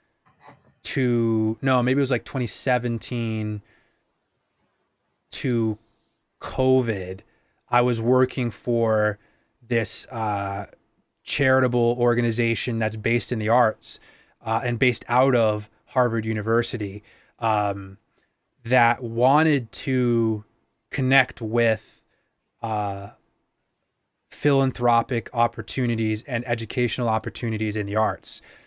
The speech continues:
So I opted to start hosting these conversations,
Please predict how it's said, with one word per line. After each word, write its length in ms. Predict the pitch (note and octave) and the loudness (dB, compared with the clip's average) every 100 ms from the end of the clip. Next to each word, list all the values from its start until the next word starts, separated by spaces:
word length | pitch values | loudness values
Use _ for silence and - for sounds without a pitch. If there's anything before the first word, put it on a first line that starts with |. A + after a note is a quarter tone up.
| _ | _
So 420 | - C3+ A#2+ A#2 A#2+ | -4 2 2 2 2
I 160 | C3 | 4
opted 360 | C3+ C#3 - A#2+ | 6 4 2 -4
to 60 | A#2+ | -4
start 440 | - B2 B2 A#2 | 0 2 2 2
hosting 500 | - B2+ - - A#2+ | 0 -2 -2 -4 -2
these 160 | A2+ - | -2 -4
conversations, 1160 | - A#2+ A2 A2 C#3+ C#3 - A#2+ A2 A2 | -4 -4 -4 -4 -2 0 0 -4 -4 -6